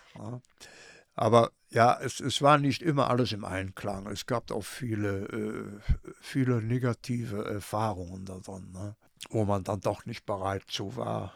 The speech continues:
dass man das dokumentieren durfte oder sollte. Oder „Ja, du musst ja gucken, wo du Platz kriegst.“ Oder man hat keinen Platz eingeräumt. Auch das gab es, ne? Äh, es, es, es gab auch, äh,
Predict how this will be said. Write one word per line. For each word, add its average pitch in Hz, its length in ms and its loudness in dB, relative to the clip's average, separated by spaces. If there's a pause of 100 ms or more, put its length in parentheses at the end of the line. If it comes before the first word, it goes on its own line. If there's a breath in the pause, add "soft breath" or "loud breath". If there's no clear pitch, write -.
(140)
dass - 240 -4
man 107 120 -6
das 101 160 -6
dokumentieren 107 920 -4
durfte 117 580 6
oder 110 280 -2
sollte. 113 500 4
Oder 104 180 -4
„Ja, 107 180 0
du 104 80 -2
musst 117 200 -4
ja 117 60 -2
gucken, 127 400 0
wo 120 100 0
du 113 120 2
Platz - 420 -4
kriegst.“ 113 360 -4
Oder 110 180 -4
man 101 180 -6
hat 104 160 -6
keinen 92 200 -6
Platz - 300 -6
eingeräumt. 104 640 -2
Auch 95 140 2
das - 280 -4
gab 92 280 -6
es, - 240 -10
ne? 117 220 -10 (160)
Äh, 117 80 -4
es, 113 420 -6
es, - 220 -12
es - 200 -12
gab 127 220 0
auch, - 380 -2
äh, 120 340 2